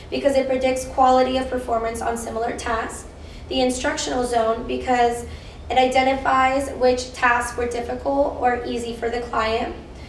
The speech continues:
The language proficiency levels because it represents a progression of the second language learning. And the comparative language index, which uses the Spanish and the English scores to compare and contrast which language is stronger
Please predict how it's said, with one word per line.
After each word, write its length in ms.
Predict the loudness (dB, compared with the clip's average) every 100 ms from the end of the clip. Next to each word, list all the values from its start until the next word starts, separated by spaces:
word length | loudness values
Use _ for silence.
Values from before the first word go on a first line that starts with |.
| -2
The 100 | 2
language 380 | 4 4 2 0
proficiency 640 | -2 0 0 0 -4 0
levels 500 | 4 4 2 0 -2 -8 -12 -10 -4
because 260 | 0 4
it 60 | 4
represents 520 | 4 2 0 0 0
a 100 | -2
progression 680 | -2 2 4 4 0 0 -2 0
of 600 | 4 6 8 6 4 -2
the 100 | -2
second 400 | 0 0 0 0
language 400 | 0 0 -2 0
learning. 520 | 0 0 -2 -4 -8 -10 -8 -2
And 120 | 0
the 80 | 2
comparative 560 | 0 0 2 2 2
language 360 | 2 2 2 0
index, 500 | -2 -2 0 -2 -4
which 200 | -6 -2
uses 480 | 0 2 2 0 -2
the 140 | -6 -6
Spanish 640 | -4 0 0 0 -4 -8 -12 -12 0
and 220 | 2 2
the 80 | 2
English 300 | 2 0 0
scores 500 | 0 4 4 4 0 -10 -10 -2
to 120 | 0
compare 400 | 0 0 0 0
and 80 | -2
contrast 580 | -4 -2 -2 -2 -4
which 280 | -2 -2 -2
language 640 | 0 0 4 4 4 0 -6 -4
is 180 | -4
stronger 680 | 0 4 4 4 0 -2 -2